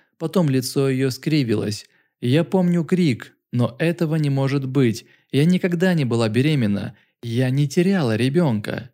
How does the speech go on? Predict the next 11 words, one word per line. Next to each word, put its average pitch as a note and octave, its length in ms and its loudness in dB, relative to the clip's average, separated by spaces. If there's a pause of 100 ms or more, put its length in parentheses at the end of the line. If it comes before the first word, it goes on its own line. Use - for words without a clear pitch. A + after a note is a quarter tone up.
(120)
Если D3 340 -2
бы D#3+ 140 2
это E3+ 420 0
когда-нибудь C#3 560 -2
случилось". C#3 840 0 (360)
Она C3+ 260 -2
растерянно D3 560 0
взглянула A#2+ 560 0
на A2+ 120 0
Бишопа B2+ 480 -2
глазами, B2 720 0